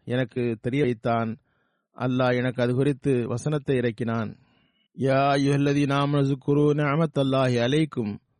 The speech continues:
இத் ஹம்ம கௌமுன் அன் யப்சுது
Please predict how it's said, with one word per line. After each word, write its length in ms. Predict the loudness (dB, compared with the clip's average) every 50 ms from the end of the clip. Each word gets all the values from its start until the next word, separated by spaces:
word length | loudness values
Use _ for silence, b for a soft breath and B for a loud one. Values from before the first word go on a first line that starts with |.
| _ _ _ -6
இத் 180 | -4 -2 0
ஹம்ம 520 | 0 2 2 2 2 2 2 0 -2 -2 -6 _ _ _ -2
கௌமுன் 420 | 0 0 0 2 0 0 0 -2 -4 -6 -10 _ _
அன் 180 | -8 -4 -4 -2
யப்சுது 600 | -2 0 -2 -2 -2 -2 -2 -2 0 2 2